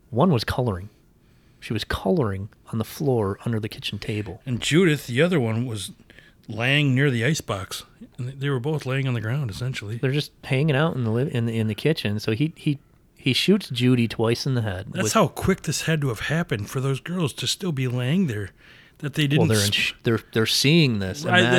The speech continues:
Speaker 2: they're
Speaker 1: Imagine.
Speaker 2: just laying there in shock,
Speaker 1: Right.
Speaker 2: obviously. But, yeah, I mean, the, the picture that the, painted when I read that, one's coloring under the table and the other one's laying there near the icebox, and they didn't move those positions as they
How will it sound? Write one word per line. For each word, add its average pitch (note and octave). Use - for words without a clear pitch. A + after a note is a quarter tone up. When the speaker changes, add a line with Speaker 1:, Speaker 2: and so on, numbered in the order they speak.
Speaker 2:
they're E3
Speaker 1:
Imagine. D#3
Speaker 2:
just D3
laying C#3+
there C3
in A2
shock, C3
Speaker 1:
Right. A2
Speaker 2:
obviously. G2+
But, B2
yeah, B2
I B2+
mean, C3+
the, D3+
the C#3
picture -
that B2+
the, A2
painted D3
when A2+
I G#2+
read C3+
that, A2
one's C#3
coloring D3
under C#3
the A#2+
table C3
and A#2
the A2+
other C3
one's A2+
laying B2
there B2
near B2+
the G#2
icebox, A#2
and B2+
they C3
didn't D3+
move C#3+
those C#3+
positions A#2+
as C3+
they C3